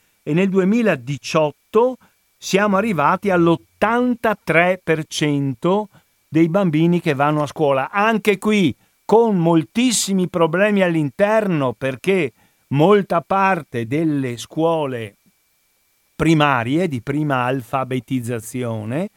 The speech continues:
insegnano a leggere e scrivere i bambini, molta parte delle scuole, insegnandogli a memoria in modo pappagallesco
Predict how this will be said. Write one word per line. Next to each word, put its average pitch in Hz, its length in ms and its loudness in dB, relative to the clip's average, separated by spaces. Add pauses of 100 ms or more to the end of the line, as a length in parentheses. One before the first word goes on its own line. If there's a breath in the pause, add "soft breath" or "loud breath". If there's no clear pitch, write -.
(360 soft breath)
insegnano 165 800 2
a 147 80 0
leggere 147 640 0
e 135 40 -4
scrivere 139 880 -2
i 165 160 -4
bambini, 156 800 0 (440)
molta 123 380 -2
parte 95 460 -10
delle 110 240 -8
scuole, 123 600 -8 (760)
insegnandogli 208 760 2
a 160 120 2
memoria 175 840 2
in 160 100 -2
modo 151 420 0
pappagallesco 156 1500 -2